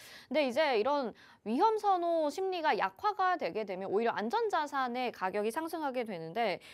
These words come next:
달러는 지금 천이백 원대를, 천이백구십 원대를 보여주고 있는 상황이거든요.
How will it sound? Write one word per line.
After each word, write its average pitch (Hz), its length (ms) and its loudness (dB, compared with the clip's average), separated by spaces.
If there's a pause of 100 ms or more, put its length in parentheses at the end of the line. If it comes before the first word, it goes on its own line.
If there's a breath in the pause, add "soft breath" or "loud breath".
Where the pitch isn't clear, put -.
(180 loud breath)
달러는 466 420 2
지금 247 380 -2
천이백 226 1000 0
원대를, 208 640 0
천이백구십 359 640 -4
원대를 220 600 2
보여주고 208 560 0
있는 185 280 -4
상황이거든요. 233 800 -4